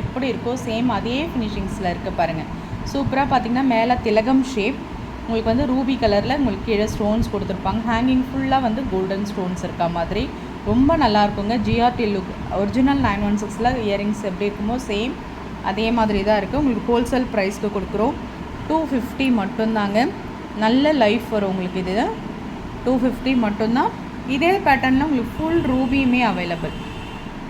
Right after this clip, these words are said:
ஃபர்ஸ்ட் பார்த்தது மேல ஒயிட் கலர் ஸ்டோன்ஸ் கொடுத்துருந்தாங்க. இது பார்த்தீங்கன்னா, உங்களுக்கு ரூபி ஸ்டோன்ஸ், ஃபுல் ரூபி. ரொம்ப அழகா இருக்கு பாருங்க பேட்டர்ன். டூ ஃபிஃப்டி மட்டும்தான். வேணுன்றவங்க அப்படியே ஸ்க்ரீன்ஷாட் பண்ணி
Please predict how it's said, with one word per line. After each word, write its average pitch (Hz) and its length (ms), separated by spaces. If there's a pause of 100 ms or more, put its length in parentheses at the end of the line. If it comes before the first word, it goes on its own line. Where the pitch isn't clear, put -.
(300)
ஃபர்ஸ்ட் 233 300 (100)
பார்த்தது 269 400
மேல 254 320
ஒயிட் 233 220
கலர் 247 260
ஸ்டோன்ஸ் 220 400
கொடுத்துருந்தாங்க. 202 600 (600)
இது 262 200
பார்த்தீங்கன்னா, 240 360
உங்களுக்கு 214 260
ரூபி 214 320
ஸ்டோன்ஸ், 165 380
ஃபுல் 254 300
ரூபி. 175 260 (760)
ரொம்ப 226 180 (100)
அழகா 196 300
இருக்கு 190 220
பாருங்க 175 400
பேட்டர்ன். 214 400 (120)
டூ 254 80 (120)
ஃபிஃப்டி 254 320 (120)
மட்டும்தான். 214 520 (560)
வேணுன்றவங்க 233 560
அப்படியே 214 240
ஸ்க்ரீன்ஷாட் 233 540
பண்ணி 233 140